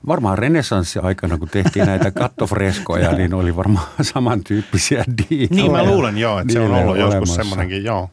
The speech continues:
Speaker 3: kyllä, kyllä.
Speaker 1: Tuota,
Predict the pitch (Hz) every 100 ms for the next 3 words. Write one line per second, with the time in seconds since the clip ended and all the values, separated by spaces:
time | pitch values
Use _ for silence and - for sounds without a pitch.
0 | - 107 107 - _ - 104 104 - _
1 | - _ _ _ - - _ _ - -
2 | _ _ _ _ _ _ _ _ - _
3 | _ _ _ _ _ _ _ _ _ _
4 | _ - 143 120 80 - -